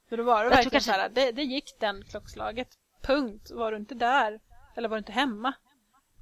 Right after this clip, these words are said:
Speaker 1: Too bad, du missar.
Speaker 2: Ja, och jag tänkte det är samma sak lite grann med serietidningar så här, som du nämnde att liksom du sprang och till seriebutiker och letade serietidningar.
Speaker 1: Mm.
Speaker 2: Då var det ju verkligen att de släpp-, de fanns i handen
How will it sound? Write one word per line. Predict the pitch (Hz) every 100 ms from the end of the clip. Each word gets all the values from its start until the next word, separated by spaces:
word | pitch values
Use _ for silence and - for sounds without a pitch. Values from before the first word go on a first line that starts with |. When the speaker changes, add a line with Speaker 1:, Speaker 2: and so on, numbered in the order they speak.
| - - -
Speaker 1:
Too | 247 220
bad, | 180 190 302 370
du | 208 233
missar. | 220 202 - 339 226 311 294 _ _ _ - - -
Speaker 2:
Ja, | 349
och | 339
jag | 359
tänkte | 381 311
det | 339
är |
samma | - 339 320
sak | 302
lite | 294 -
grann | 269 254
med | 247
serietidningar | - 277 240 - - 311
så | -
här, | 220
som | 196 220
du | 208 208
nämnde | 202 185
att | 190
liksom | 196 190
du | 185 156
sprang | - - 190 175
och | 139 -
till | 202
seriebutiker | - 185 175 185 262 233 185
och |
letade | 175 175 175
serietidningar. | 180 185 277 254 190
Speaker 1:
Mm. | 247 208 233 - - _ -
Speaker 2:
Då | 294
var | 349
det | 320
ju |
verkligen | 302 233 233
att | - - _ _ _ -
de | 339 311
släpp-, | - 330 -
de | 311 320
fanns | 302 392 508
i | 339 -
handen | - 226 202 202